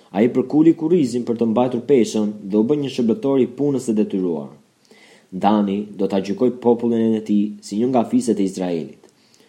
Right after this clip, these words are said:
Dani do të jetë një gjarpër në rrugë, një në përk në pështek, që ka shon thembrat e kalit, kështu që kalorsi rrëzohet së prapti. Unë pres shpëtimin tënd, o Zot. Një band grabicish do të sulmoj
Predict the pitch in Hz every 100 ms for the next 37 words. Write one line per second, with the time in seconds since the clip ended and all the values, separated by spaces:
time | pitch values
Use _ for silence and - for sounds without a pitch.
0 | _ _ - 92 113 127 127 127 139 127
1 | 131 123 127 127 135 135 139 104 - -
2 | _ 87 90 90 110 107 110 107 107 -
3 | 98 90 - - 92 95 - 113 104 120
4 | 120 117 117 - 117 90 78 - _ _
5 | _ - - 117 139 139 143 131 123 120
6 | 110 - 101 90 110 107 104 120 107 -
7 | 71 - _ _ _ _ _ 117 127 151
8 | 156 - 139 151 156 151 139 165 110 80
9 | - - 95 98 120 95 - - _ _
10 | _ _ _ - 82 78 104 113 110 131
11 | 127 143 127 120 113 113 110 113 113 120